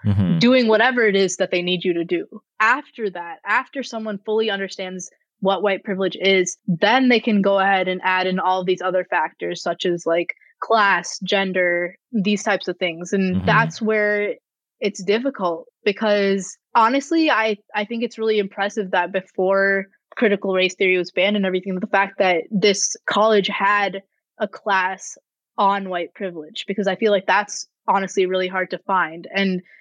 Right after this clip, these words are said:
Speaker 2: it breaks my heart in that sense too, because there are very few classes that tackle that topic, like, just in the country, in the world,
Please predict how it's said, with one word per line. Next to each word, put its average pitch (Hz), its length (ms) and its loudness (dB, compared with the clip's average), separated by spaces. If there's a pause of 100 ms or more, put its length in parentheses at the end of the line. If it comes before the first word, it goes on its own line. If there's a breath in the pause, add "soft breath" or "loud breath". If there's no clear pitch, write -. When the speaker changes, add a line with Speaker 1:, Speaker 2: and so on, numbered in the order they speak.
(160 soft breath)
Speaker 2:
it 214 180 2
breaks 240 300 2
my 202 160 2
heart 277 260 2
in 226 120 0
that 185 220 -2
sense 185 300 -8
too, 247 300 0
because 190 520 0
there 220 160 4
are 208 40 2
very 208 340 2
few 226 180 0
classes 190 460 -4
that 185 180 -2
tackle 180 380 -4
that 170 220 -2
topic, 180 480 -2 (200)
like, 196 200 0
just 220 240 0
in 202 320 2
the 190 80 0
country, 190 480 0
in 185 100 0
the 180 80 4
world, 175 400 2